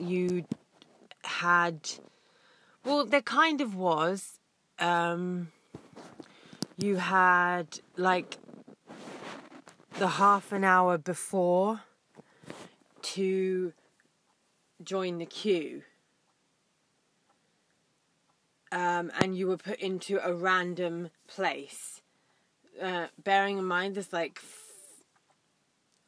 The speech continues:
well, it started off about three thousand people. Um, so you could be anywhere from, like, number ninety to number three thousand. Um,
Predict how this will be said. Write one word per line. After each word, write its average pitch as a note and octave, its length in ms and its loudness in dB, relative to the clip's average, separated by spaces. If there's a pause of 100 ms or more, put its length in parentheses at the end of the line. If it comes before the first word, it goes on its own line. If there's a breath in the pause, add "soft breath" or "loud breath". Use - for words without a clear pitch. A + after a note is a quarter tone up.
(100)
well, F#3+ 160 -4
it E3+ 100 -10
started G#3 560 0
off F#3+ 180 2
about E3+ 320 0
three F3+ 380 -2
thousand E3+ 640 -2
people. F3+ 580 -4 (520 loud breath)
Um, D#3+ 560 -4 (240)
so - 180 -6
you D#3+ 240 -2
could - 140 -16
be E3+ 120 -10
anywhere D#3 420 -8
from, D#3 420 -14
like, C#3 280 -10 (480)
number D#3+ 360 -8
ninety E3 680 -6
to D3+ 360 -10
number D3+ 300 -12
three D3+ 300 -12
thousand. D#3+ 680 -8 (580 loud breath)
Um, D#3+ 420 -8